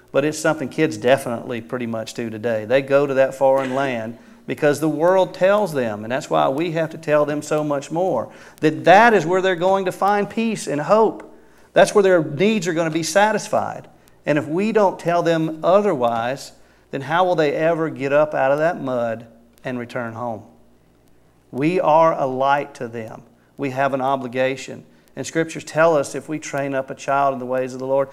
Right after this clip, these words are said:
he will not depart from it. There might be a season when he goes off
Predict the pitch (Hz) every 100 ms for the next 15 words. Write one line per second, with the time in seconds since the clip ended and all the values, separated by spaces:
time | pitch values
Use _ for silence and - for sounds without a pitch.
0 | - - 156 156 127 143 143 131 131 139
1 | - 127 120 - 139 143 110 - _ _
2 | _ _ 147 156 147 160 147 175 170 -
3 | 170 190 151 135 131 139 135 135 123 139
4 | 151 156 -